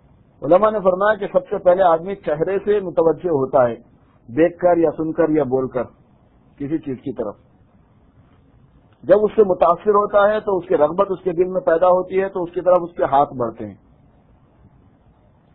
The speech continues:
اگر آدمی کے ہاتھ اس کی طرف نہیں پہنچ سکے تو پھر اس کا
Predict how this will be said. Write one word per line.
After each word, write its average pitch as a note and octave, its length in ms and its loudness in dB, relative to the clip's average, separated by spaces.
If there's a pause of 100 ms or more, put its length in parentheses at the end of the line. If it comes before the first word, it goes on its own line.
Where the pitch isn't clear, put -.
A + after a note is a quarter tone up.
(1200)
اگر D#3+ 200 2
آدمی G3 340 2
کے - 100 0
ہاتھ F3+ 280 2
اس G#3 120 -4
کی A3 80 -8
طرف G#3 240 0
نہیں F#3 160 -4
پہنچ G3+ 260 2
سکے G3+ 280 -2
تو G3+ 100 -2
پھر G3 140 2
اس G3 140 -2
کا G3 100 6